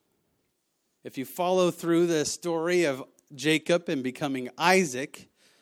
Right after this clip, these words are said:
or sorry, Israel, Jacob becoming Israel, and then having more children,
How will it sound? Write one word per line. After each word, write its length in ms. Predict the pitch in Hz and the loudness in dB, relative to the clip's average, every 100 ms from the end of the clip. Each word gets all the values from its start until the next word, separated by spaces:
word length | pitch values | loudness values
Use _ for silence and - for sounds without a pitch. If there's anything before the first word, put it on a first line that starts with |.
| - | -6
or 80 | 139 | -4
sorry, 320 | - 165 139 | 2 2 6
Israel, 520 | 214 208 143 120 156 - - _ | 4 4 0 -2 -6 -12 -20 _
Jacob 340 | 135 208 214 156 | 2 2 2 -2
becoming 500 | 160 175 160 147 - | -2 0 0 0 0
Israel, 800 | 196 240 220 165 131 120 165 - _ _ - | 6 6 6 0 0 0 -4 -6 _ _ -4
and 120 | 170 | 2
then 120 | 175 | 4
having 340 | 175 180 175 165 | 6 6 6 6
more 220 | 180 240 | 6 6
children, 680 | 233 185 151 135 143 175 | 4 2 2 2 0 -2